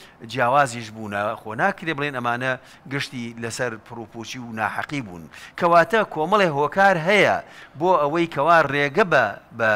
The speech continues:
ئێمە ئەدەن کە لە کۆمەڵێ شتا جیاواز بین. ئەگینا بۆچی کاتێک کە مەذهەبی ئیمامی ئەبوو حەنیفە هەیە، بۆ مەذهەبی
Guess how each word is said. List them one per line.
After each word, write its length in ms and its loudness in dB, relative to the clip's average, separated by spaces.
ئێمە 380 2
ئەدەن 420 0
کە 160 2
لە 100 0
کۆمەڵێ 360 -2
شتا 260 0
جیاواز 520 6
بین. 160 -12
ئەگینا 360 0
بۆچی 420 -2
کاتێک 320 0
کە 100 0
مەذهەبی 420 -4
ئیمامی 360 -2
ئەبوو 220 -10
حەنیفە 440 -10
هەیە، 260 -2
بۆ 60 -6
مەذهەبی 380 -8